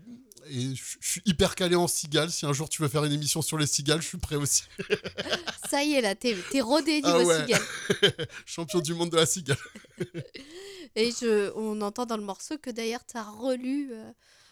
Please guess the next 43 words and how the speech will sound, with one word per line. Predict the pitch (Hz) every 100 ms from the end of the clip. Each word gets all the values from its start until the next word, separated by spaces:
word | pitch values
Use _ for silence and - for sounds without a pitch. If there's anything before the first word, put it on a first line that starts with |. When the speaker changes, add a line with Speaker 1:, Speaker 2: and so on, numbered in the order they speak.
| _ -
Speaker 2:
euh, | 220 214 -
La | 214
Fontaine. | - 226 240 277 311 _
Speaker 1:
Bien | 113 107
sûr, | - 165 - - -
puisque | - -
la | 127 110
cigale, | - 120 135
je | 135
pense | 131 120
que | 127
c'est | -
le | 107
premier | 131 120
truc | 117 143
qui | - 120
vient | 110
à |
l'esprit | 104 98 - 117
des | 117
gens, | 107 127 113 104
euh, | 107 104 101 - - - -
la, | 113 104 110
la, | 110 -
la | 117
fourmi | - 117 131
et | 123
la | 107
cigale, | - 123 135 135
euh, | 117 113 107 107
qui | - - 113 113 - - -
a | 117
chanté | 110 147 135 147
tout | -
l'été | 135 123 - 151 139
et |
qui | 120 123
n'a | 107
rien | 117 123
fait | - 131
dans | 117
ces | -
cas-là. | 107 107 131